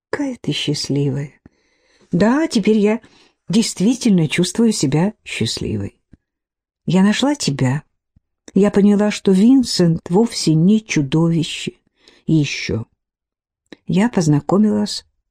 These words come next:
с Гарри. Нет, ты не подумай чего. Просто до сих пор я была разочарована в любви, но вдруг увидела, что еще не все потеряно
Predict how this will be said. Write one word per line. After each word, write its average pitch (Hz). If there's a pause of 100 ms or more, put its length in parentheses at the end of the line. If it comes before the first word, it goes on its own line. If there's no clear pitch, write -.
(160)
с 170
Гарри. 139 (260)
Нет, 240 (280)
ты 190
не 196
подумай 240
чего. 127 (600)
Просто 254
до 247
сих 247
пор 294
я 196
была 190 (480)
разочарована 208
в 147
любви, 147 (380)
но 196
вдруг 220
увидела, 247
что -
еще 196
не 214
все -
потеряно 120